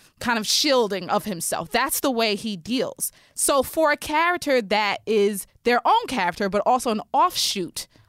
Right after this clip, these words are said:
of that understanding, an offshoot of the school of Iron Man, the school of Tony Stark,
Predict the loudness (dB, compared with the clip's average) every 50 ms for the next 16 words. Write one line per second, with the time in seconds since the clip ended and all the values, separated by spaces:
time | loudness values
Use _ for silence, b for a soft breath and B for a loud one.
0 | b 0 0 0 0 0 -2 0 0 0 0 0 -2 -2 -2 -2 -2 0 0 0
1 | 2 2 2 2 2 2 2 0 0 -2 -2 -2 -2 -2 -2 0 4 4 6 6
2 | 6 6 4 4 0 -2 -2 0 -2 -2 -2 -4 -6 -8 -6 -6 -4 -2 -4 -2
3 | 0 2 2 4 4 4 4 4 2 0 -4 -4 -4 -4 -4 -4 -4 -6 -6 -4
4 | -2 0 2 2 0 0 -4